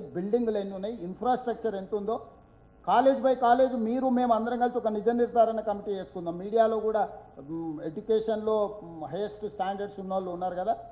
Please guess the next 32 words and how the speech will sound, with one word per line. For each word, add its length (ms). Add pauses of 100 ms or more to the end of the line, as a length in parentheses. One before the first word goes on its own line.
(520)
మీతోని, 540
విజిలెన్స్తోని, 680
వాళ్ళ 200
మేనేజ్‌మెంట్‌తోని 680
ఒక 60 (100)
నిజ 100 (160)
నిర్ధారణ 480
కమిటీ 220 (100)
చేసుకొని 340 (360)
ఒక్కొక్క 340 (120)
కాలేజీను 540
ప్రక్షాళన 540
చేద్దాం. 220 (1400)
ఏ 80
కాలేజీలో 500
హండ్రెడ్ 320
పర్సెంట్ 380
ఉందో 140 (100)
తల 180
తాకట్టు 380
పెట్టైనా 380
అదే 180
రోజు 200
వాళ్ళకు, 280 (680)
ఆ, 180
రీఎంబర్స్‌మెంట్ 580
మొత్తం 320
చేస్తా. 240 (200)
మీరు, 220
మీరు 200
సర్టిఫికెట్ 400
ఇవ్వండి, 200